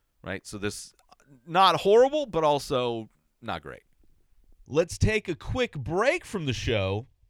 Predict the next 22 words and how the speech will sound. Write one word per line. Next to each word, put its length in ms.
Listeners, 760
are 160
you 200
ready 280
to 100
take 320
your 120
experience 680
with 120
The 80
Ray 320
Taylor 400
Show 340
to 140
the 100
next 340
level? 480
Dive 440
into 240
Inspired 420
Disorder 340
Plus. 520